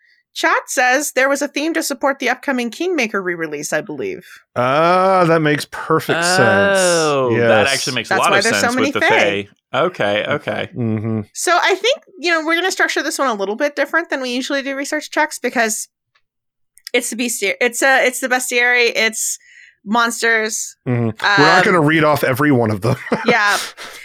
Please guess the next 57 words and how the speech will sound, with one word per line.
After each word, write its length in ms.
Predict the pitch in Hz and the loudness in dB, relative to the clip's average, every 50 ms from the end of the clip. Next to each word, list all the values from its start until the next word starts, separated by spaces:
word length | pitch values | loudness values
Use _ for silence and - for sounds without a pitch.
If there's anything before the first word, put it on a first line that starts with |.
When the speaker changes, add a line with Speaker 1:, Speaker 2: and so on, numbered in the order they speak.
| - - - | -20 -14 -10
Speaker 1:
So 180 | - - - 302 | -6 -2 0 2
I 320 | 294 294 294 277 254 285 | 2 4 4 2 2 2
think, 320 | 285 370 349 381 370 - | 2 0 0 0 -2 -4
you 60 | - 302 | -2 0
know, 120 | 294 277 | 0 0
we'll 140 | 262 277 277 | 0 0 0
just 160 | 277 294 - | -2 -4 -2
generally 320 | - 262 262 269 277 277 262 | 0 0 0 2 2 0 0
talk 180 | 294 285 262 | 0 0 0
about 200 | - 262 247 240 | 0 0 -2 -2
some 120 | - 262 254 | -4 -6 -6
cool 200 | - 330 302 302 | -2 -2 -2 -2
stuff, 280 | - - 302 302 302 294 | 0 0 0 2 2 0
and 120 | 262 247 | -2 -2
then 140 | 240 240 240 | -2 -2 0
we'll, 300 | 233 233 226 226 220 - | 0 0 2 0 0 -2
we'll 160 | - 220 233 233 | -4 -4 -2 -2
just 200 | 262 285 - - | -2 -4 -2 0
dive 280 | 247 226 233 226 220 - | 0 2 2 0 -2 -4
into 300 | - 214 214 220 220 214 | -4 -4 -2 -4 -4 -6
questions 640 | 220 - 240 233 - - 220 208 208 208 208 208 | -6 -6 -8 -8 -6 -4 -4 -4 -4 -4 -6 -6
from 200 | - - 196 190 185 | -4 -2 -2 -2 -4
the 40 | 190 | -4
Discord 520 | 214 320 311 - - 294 277 269 269 262 | -6 -6 -6 -4 -2 0 2 2 2 0
and 120 | 233 226 | -2 -4
from 120 | - 180 170 | -8 -10 -12
the 40 | 247 | -10
Patreon. 760 | 226 - 254 254 - - 254 233 214 214 214 214 214 214 214 214 | -8 -8 -10 -10 -10 -8 -6 -4 -2 0 2 2 2 2 0 0
And 140 | 190 185 | -2 -4
so, 480 | 180 - 214 185 180 175 175 170 175 196 | -4 -2 2 2 4 4 4 2 2 0
Speaker 2:
Mm-hmm. 60 | 202 - - - - - - _ _ _ - | -2 -6 -12 -20 -20 -20 -20 _ _ _ -4
Speaker 1:
uh, 260 | - 185 180 175 151 | -2 0 0 0 0
'cause 140 | - 240 220 | -2 -2 0
that'll 220 | 233 285 294 269 233 | 0 2 2 2 2
guide 260 | 220 214 202 190 185 | 0 0 2 2 2
us 160 | 185 185 - | 0 0 -2
through 240 | - 190 175 170 160 | -2 -2 -2 -2 -2
talking 360 | - 190 165 170 - 170 165 | -2 -2 -2 -2 -2 -4 -4
about 280 | 165 170 170 151 - 151 | -2 -2 -2 -2 -2 -4
monsters 340 | 156 156 170 - 180 175 - | -6 -8 -6 -6 -6 -6 -4
that 140 | 196 - - | -6 -6 -4
you 80 | 320 | -2
guys 220 | 311 196 170 165 190 | -2 -2 -2 -2 -4
wanna 140 | 170 165 | -6 -8
hear 160 | 170 180 185 165 | -6 -4 -4 -4
about. 280 | - - 160 151 - | -2 -2 -4 -4 -4
So 260 | - - 202 196 185 185 | -4 -2 0 2 2 2
feel 200 | - 302 311 320 | 0 0 -2 -2
free 300 | 320 - - 277 269 285 | -2 -2 -2 -2 -2 -2
to 120 | - 269 | -4 -6
throw 280 | - - 226 226 233 226 | -6 -2 0 0 0 0
questions 680 | 226 226 226 220 - - 226 220 214 214 220 214 - - | 0 -2 -2 -2 -4 -4 -2 0 0 0 -2 -4 -4 -6
into 380 | 190 190 196 202 - - 208 175 | -6 -6 -6 -8 -10 -10 -10 -8
the 340 | 175 175 165 160 156 151 - | -6 -4 -2 -2 -4 -4 -6
Twitch 240 | - - 415 - - | -6 -6 -6 -6 -6
chat 300 | - - 196 170 170 - - | -4 -2 0 0 0 0 0
also, 680 | 196 226 277 277 - - 165 165 147 170 262 339 359 | 0 -2 -2 -2 -2 -2 -2 0 0 -2 -2 -4 -6